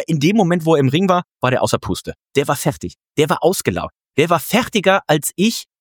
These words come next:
Sonntag früh um vier Uhr, als ich das erste Mal wach wurde und kurz einige Entscheidungen, die ich an dem Abend vorher getroffen hab, hinterfragt habe. C M Punk, das,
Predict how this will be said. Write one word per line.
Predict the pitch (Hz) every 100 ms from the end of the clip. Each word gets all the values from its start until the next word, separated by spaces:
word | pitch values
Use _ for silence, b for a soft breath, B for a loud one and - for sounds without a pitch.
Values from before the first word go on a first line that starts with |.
| _ _ 123
Sonntag | 156 202 196
früh | - 185 190
um | 156
vier | 143 - 190
Uhr, | 165
als | 180
ich | 151
das | 127
erste | 170 160
Mal | 123
wach | 180 165
wurde | 180 170
und | - 135
kurz | - - 196 - -
einige | 143 180 165 160 - -
Entscheidungen, | 139 - 143 160
die | 135
ich | 139 -
an | 135
dem | 135
Abend | 135 135
vorher | 147 147 143
getroffen | 135 - 143 127
hab, | 127 -
hinterfragt | 143 127 - 135 139
habe. | - 85 107 - _ _ -
C | -
M | 180
Punk, | - 156 - _ _ _ _ _ -
das, | -